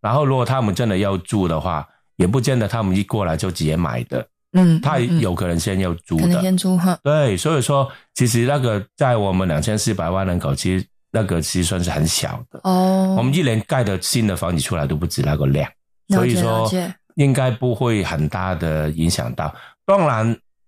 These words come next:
Speaker 1: 房子不用就是浪费，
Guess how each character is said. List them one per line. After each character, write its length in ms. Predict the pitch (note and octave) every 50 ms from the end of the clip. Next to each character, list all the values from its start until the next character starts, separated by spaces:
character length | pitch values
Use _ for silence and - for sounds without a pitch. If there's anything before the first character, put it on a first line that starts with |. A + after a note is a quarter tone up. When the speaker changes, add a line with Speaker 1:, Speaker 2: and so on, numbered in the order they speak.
| _ _ _ _ _ _ _ _ _ _ _ _ _ _ _
Speaker 1:
房 200 | - A2+ A#2 D3
子 120 | C3 A2 F#2
不 200 | D#2 G#2+ A2 A2
用 340 | A2 A#2 G#2 F2+ E2 C2+ - -
就 120 | - G#2 F2+
是 120 | - G2+
浪 200 | F#2 E2+ E2+ D#2+
费， 300 | - - E2 D2 C#2